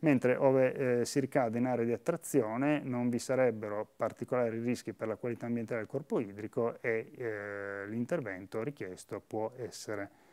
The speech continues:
assentito. Vediamo però come si svolge la valutazione di questo rischio.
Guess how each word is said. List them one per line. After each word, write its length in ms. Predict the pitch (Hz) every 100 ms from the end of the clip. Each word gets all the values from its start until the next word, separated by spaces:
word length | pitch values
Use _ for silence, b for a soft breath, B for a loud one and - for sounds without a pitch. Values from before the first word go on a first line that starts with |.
| b -
assentito. 1000 | 113 - - 98 92 101 90 - 107 104 b b b b b -
Vediamo 300 | 151 165 165
però 320 | 165 170 160
come 240 | 143 139
si 120 | -
svolge 800 | 139 127 127 123 131 127 143 143 -
la 180 | 123 117
valutazione 680 | 117 117 143 - 123 113 113
di 100 | 104
questo 320 | 101 - 110
rischio. 680 | 101 95 90 - 107 101